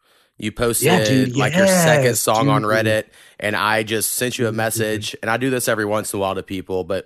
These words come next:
Speaker 1: very rarely do people respond. Uh, and I was like,
Speaker 2: Yeah.
Speaker 1: "Hey, you're cool. I have this podcast. Uh, no one really gives a fuck about it, but if you wanna put your music on here," and then we became internet friends. There
Speaker 2: People
Speaker 1: you go.
Speaker 2: give a fuck.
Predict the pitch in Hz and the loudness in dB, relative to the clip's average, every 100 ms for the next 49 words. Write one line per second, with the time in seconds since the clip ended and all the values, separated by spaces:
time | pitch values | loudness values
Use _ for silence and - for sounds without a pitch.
0 | - 95 95 107 104 95 98 92 90 92 | -12 -8 -4 -2 -2 -2 -2 -4 -6 -8
1 | 90 90 90 - 95 95 87 - - - | -6 -6 -6 -4 -2 -4 -6 -14 -20 -20
2 | - - 101 98 95 _ - 117 127 123 | -10 -2 0 0 -2 _ -4 0 2 2
3 | 110 165 123 123 147 135 131 - 110 113 | 2 2 0 0 0 2 0 0 -2 -2
4 | 110 - 117 117 - 110 110 104 - 101 | -4 -2 -2 -2 -2 0 0 -4 -6 -2
5 | 98 92 104 113 110 107 104 107 107 110 | -2 -2 -2 -2 -2 -4 -4 -6 -4 -4
6 | 117 101 101 98 90 90 107 101 92 107 | -2 -2 -2 -2 -6 -8 -6 -4 -4 -6
7 | 95 98 127 98 92 92 92 90 95 - | -4 -4 -4 -4 -6 -6 -6 -6 -8 -10
8 | - - - _ 95 95 98 101 98 _ | -20 -20 -20 _ -6 -2 -2 -4 -6 _
9 | _ - 107 110 113 110 90 104 104 110 | _ -8 -6 -4 -2 -2 -2 -2 -2 -4
10 | - 135 82 82 90 - 165 135 110 - | -4 -4 -6 -8 -4 -2 0 -2 -4 -16
11 | 104 | -20